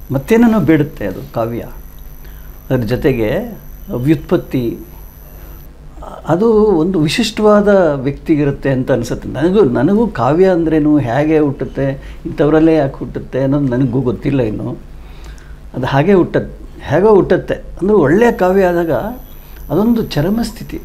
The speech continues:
ಎಲ್ಲ ಬರವಣಿಗೆಯ ಪ್ರಕಾರಗಳ ತುಟ್ಟ ತುದಿ, ಕಳಸಪ್ರಾಯವಾದಂಥದ್ದು. ಅದಕ್ಕೆ, ಅದಕ್ಕೆ ಮುಖ್ಯ, ಆ, ಪ್ರಾಮುಖ್ಯತೆ ಇದ್ದೇ ಇದೆ. ಆತ ದೊಡ್ಡವನಾಗೆ ಆಗ್ತಾನೆ ಕವಿ.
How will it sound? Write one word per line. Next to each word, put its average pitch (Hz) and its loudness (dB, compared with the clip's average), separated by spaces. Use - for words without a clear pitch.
ಎಲ್ಲ 151 2
ಬರವಣಿಗೆಯ 175 2
ಪ್ರಕಾರಗಳ 160 0
ತುಟ್ಟ 202 -2
ತುದಿ, 143 -2
ಕಳಸಪ್ರಾಯವಾದಂಥದ್ದು. 120 -2
ಅದಕ್ಕೆ, 202 -2
ಅದಕ್ಕೆ 190 -2
ಮುಖ್ಯ, 156 -4
ಆ, - -6
ಪ್ರಾಮುಖ್ಯತೆ 151 0
ಇದ್ದೇ 135 0
ಇದೆ. - -6
ಆತ 156 0
ದೊಡ್ಡವನಾಗೆ 135 0
ಆಗ್ತಾನೆ 120 -6
ಕವಿ. - -10